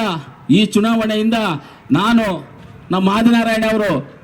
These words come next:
ನಮ್ಮ ಗೌತಮ್ ಅವರು, ನಮ್ಮ ಪಾರ್ಲಿಮೆಂಟ್ ಸದಸ್ಯರಿಗೆ ಆಗುವಂಥ ಗೌತಮ್ ಅವರು, ನಾವೆಲ್ಲರೂ, ನಮ್ಮ ಶಿವಣ್ಣವರು, ಬ್ಲಾಕ್ ಕಾಂಗ್ರೆಸ್ ಅಧ್ಯಕ್ಷರು, ನಾವೆಲ್ಲರೂ ನಿಮ್ಮ ಜೊತೆಗಿದ್ದು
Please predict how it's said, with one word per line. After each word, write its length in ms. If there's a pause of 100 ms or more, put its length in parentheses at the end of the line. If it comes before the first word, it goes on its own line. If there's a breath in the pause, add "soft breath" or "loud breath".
(440)
ನಮ್ಮ 260
ಗೌತಮ್ 500
ಅವರು, 300
ನಮ್ಮ 240
ಪಾರ್ಲಿಮೆಂಟ್ 480
ಸದಸ್ಯರಿಗೆ 520
ಆಗುವಂಥ 460
ಗೌತಮ್ 500
ಅವರು, 380 (240 loud breath)
ನಾವೆಲ್ಲರೂ, 580
ನಮ್ಮ 200
ಶಿವಣ್ಣವರು, 600
ಬ್ಲಾಕ್ 280
ಕಾಂಗ್ರೆಸ್ 320
ಅಧ್ಯಕ್ಷರು, 380
ನಾವೆಲ್ಲರೂ 560
ನಿಮ್ಮ 160
ಜೊತೆಗಿದ್ದು 520